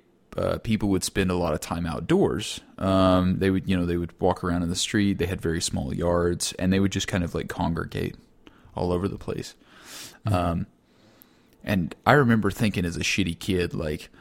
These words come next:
Speaker 1: "Why are these people always congregating in the road? I'm trying to drive on the road, and I can't get past because all these people
Speaker 2: Yeah.
Speaker 1: in the road." And I'm like, like, looking back, it's like, they didn't have any fucking space. Like,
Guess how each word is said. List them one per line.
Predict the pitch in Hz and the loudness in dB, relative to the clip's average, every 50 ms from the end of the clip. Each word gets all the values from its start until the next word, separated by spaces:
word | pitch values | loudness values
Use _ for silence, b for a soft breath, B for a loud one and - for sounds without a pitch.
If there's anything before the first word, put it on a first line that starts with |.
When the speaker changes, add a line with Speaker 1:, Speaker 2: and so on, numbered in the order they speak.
| b b | b b
Speaker 1:
"Why | - 131 139 | 4 6 6
are | 151 156 | 6 6
these | 151 151 143 | 4 2 0
people | - 143 131 127 - 123 | 0 0 0 2 2 2
always | 120 120 117 113 | 4 4 4 2
congregating | - - 107 101 104 - 101 - 98 98 82 92 | 0 0 -2 -2 -2 -2 -4 -4 -2 -2 0 0
in | 98 98 | 0 -2
the | 101 95 | 0 0
road? | 139 143 123 101 95 92 90 - - | 2 4 4 4 4 2 0 0 0
I'm | 113 117 117 | 0 0 0
trying | - - 117 107 101 98 | 2 2 2 2 2 2
to | 92 | 0
drive | 87 101 110 139 151 143 110 | 2 4 4 6 6 4 4
on | 98 98 95 | 2 2 2
the | 90 | 0
road, | 87 90 87 87 82 85 90 92 98 101 - _ _ - | 0 -2 -2 -2 -2 -2 -2 -4 -4 -8 -14 _ _ -2
and | 98 | -2
I | 95 | -2
can't | 98 - - 110 90 62 | -2 -2 -2 -2 -2 -2
get | 80 98 - - | -2 -4 -4 -2
past | - - 120 120 101 92 101 107 - - - - - - _ _ | 0 2 4 4 4 2 -2 -4 -4 -8 -10 -12 -14 -18 _ _
because | - 101 - 107 98 95 | -8 -4 -2 0 0 0
all | 92 92 104 98 | 0 0 0 0
these | 92 82 | 0 -2
people | 101 104 101 | 0 0 0
Speaker 2:
Yeah. | - - | 0 -2
Speaker 1:
in | 85 82 | -2 -2
the | 110 | 2
road." | 127 147 156 127 - | 4 4 4 4 4
And | 98 | 0
I'm | 101 104 | 0 0
like, | 92 85 | 0 -2
like, | 80 90 87 - | -2 -4 -2 -2
looking | 104 113 - - 92 82 | -2 -2 -2 -4 -4 -2
back, | 98 110 104 104 - - | -2 -2 -2 -4 -6 -10
it's | - - | -12 -12
like, | 135 139 - - | -12 -14 -10 -6
they | 170 160 | -4 -2
didn't | 160 170 175 165 143 | -2 -2 -2 -4 -6
have | - - - - - | -6 -6 -6 -6 -6
any | - 160 165 | -6 -8 -8
fucking | - - - - 139 127 | -8 -10 -10 -8 -6 -6
space. | - - - - 110 147 147 - - - - | -6 -4 -2 -2 0 0 -2 -4 -6 -6 -4
Like, | - 95 95 92 B | -2 -2 -2 -2 B